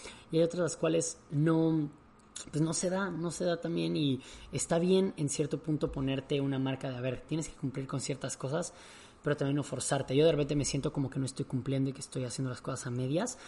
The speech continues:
y de repente volteo, veo mi canal y, pues, todas las semanas por lo menos estoy subiendo el podcast, que ya es como algún avance o algún contenido. Este, ahorita estoy subiendo también L G Beats en Escándala, que es esta sección musical ahora L G B T que estamos haciendo. Entonces como que digo, "Güey, pues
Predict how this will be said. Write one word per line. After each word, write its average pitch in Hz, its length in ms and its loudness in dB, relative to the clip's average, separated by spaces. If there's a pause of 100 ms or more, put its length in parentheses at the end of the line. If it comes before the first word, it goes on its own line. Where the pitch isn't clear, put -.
(220)
y - 40 -10
de 135 80 2
repente 147 160 2
volteo, 147 300 4
veo 151 80 6
mi 151 100 4
canal 139 480 0
y, 135 280 0 (120)
pues, - 260 -4
todas 185 140 6
las 180 80 2
semanas 151 300 0
por 127 180 -4
lo 127 100 0
menos 208 360 0
estoy 147 240 -2
subiendo 143 320 2
el 127 80 0
podcast, - 520 -8
que 131 140 -2
ya 135 140 0
es 127 100 -4
como 139 200 -2
algún 127 200 0
avance 131 480 0 (300)
o 127 60 0
algún 131 240 2
contenido. 151 680 4 (320)
Este, 131 760 -2
ahorita 143 180 0
estoy 147 160 0
subiendo 143 240 2
también 139 300 0
L 139 120 2
G 131 140 -2
Beats 131 240 -2
en 123 80 -4
Escándala, 151 800 0
que 143 80 0
es - 140 -2
esta - 180 -8
sección - 380 -2
musical 131 520 0 (280)
ahora 131 300 0
L 127 140 0
G - 140 -4
B 123 80 0
T 127 140 -2
que - 80 -4
estamos 135 280 -6
haciendo. 165 300 0
Entonces 156 240 -4
como 151 140 -2
que 156 80 2
digo, 160 100 4
"Güey, 185 140 2
pues - 200 -8